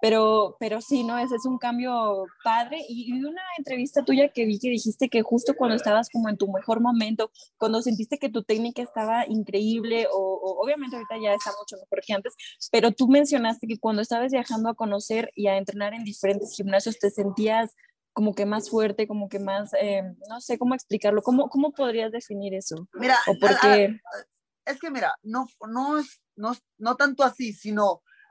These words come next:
Speaker 2: por ejemplo, al, an-, cuando empe-, después del programa de desarrollo, que fue en dos mil catorce, me, pues, me tuve que ir a Nuevo México a, a vivir, a entrenar en Jackson's M M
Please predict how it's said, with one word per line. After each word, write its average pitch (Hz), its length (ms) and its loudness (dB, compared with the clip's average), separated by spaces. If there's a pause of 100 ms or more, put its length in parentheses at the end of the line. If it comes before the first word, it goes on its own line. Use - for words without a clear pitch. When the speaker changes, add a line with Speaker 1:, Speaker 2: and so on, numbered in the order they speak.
Speaker 2:
por 214 120 2
ejemplo, 202 600 -2 (100)
al, 220 240 2 (100)
an-, 233 360 -2 (640)
cuando 202 840 -2 (220)
empe-, 214 420 0 (160)
después 220 420 2
del 508 160 2
programa 294 420 2
de 277 80 4
desarrollo, 226 800 -4 (1040)
que 196 160 -2
fue 220 640 4
en 202 120 -2
dos 185 200 -4
mil 240 480 -2
catorce, 202 1000 0
me, 165 120 -6
pues, 151 380 -8
me 156 100 4
tuve 208 240 6
que 214 100 2
ir 208 60 6
a 208 120 6
Nuevo 170 280 -4
México 180 520 0
a, 139 260 4 (400)
a 160 120 -2
vivir, 175 380 -4
a 233 80 2
entrenar 175 340 -6
en 196 100 -10
Jackson's 202 440 -2
M 190 140 -8
M 208 440 -2